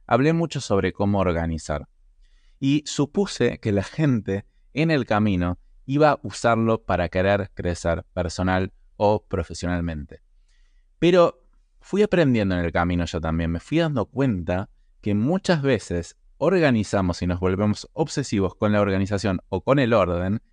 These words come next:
que no son lo mismo, y después no terminamos creciendo nunca. Pensamos que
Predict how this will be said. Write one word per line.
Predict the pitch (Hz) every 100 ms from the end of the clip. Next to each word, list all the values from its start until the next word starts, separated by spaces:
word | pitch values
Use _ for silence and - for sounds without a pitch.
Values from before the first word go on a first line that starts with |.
| _
que | 98 92
no | 117
son | 127 - 110 113
lo | 98 92 92
mismo, | 123 113 90 98 - _ _ _ _
y | -
después | 107 - 147
no | 147
terminamos | 123 120 110 104
creciendo | - 95 90 90
nunca. | 82 78 76
Pensamos | 78 92 95 123 135 123
que | 131 127